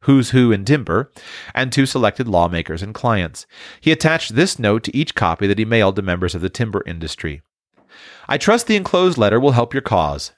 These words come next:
If I can be of any further assistance to you and your colleagues, please let me know. I'm a strong supporter of the rights of business owners. Any comments or suggestions will be appreciated. Please call or write me."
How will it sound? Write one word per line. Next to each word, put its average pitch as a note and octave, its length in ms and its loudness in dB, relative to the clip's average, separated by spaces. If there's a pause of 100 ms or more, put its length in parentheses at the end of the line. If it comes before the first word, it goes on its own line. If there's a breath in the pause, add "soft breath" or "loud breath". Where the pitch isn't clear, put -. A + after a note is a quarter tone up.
(100)
If - 120 -6
I A2 100 4
can A#2 160 -2
be A2+ 140 4
of G#2 100 4
any G#2+ 160 2
further G#2 300 4
assistance B2+ 420 -2
to A#2 120 -4
you A#2+ 180 2
and B2+ 80 -2
your C3 80 2
colleagues, A#2 480 0 (100)
please D3 240 2
let A#2+ 140 2
me C3 80 -6
know. A2+ 340 2 (380 loud breath)
I'm B2+ 160 0
a A2 40 2
strong D#3+ 440 2
supporter G#2 420 2
of G2 100 2
the G2 80 2
rights F2 280 2
of F#2+ 100 -6
business G2 340 0
owners. D2+ 440 -8 (200)
Any A#2 160 2
comments A2 400 0
or C3+ 60 -2
suggestions F#2+ 560 -2
will F#2 80 -6
be F#2 140 2
appreciated. F2+ 580 0 (400 soft breath)
Please D#3 220 4
call F#2 500 2
or A#2 80 6
write A2 260 2
me." D2+ 220 -6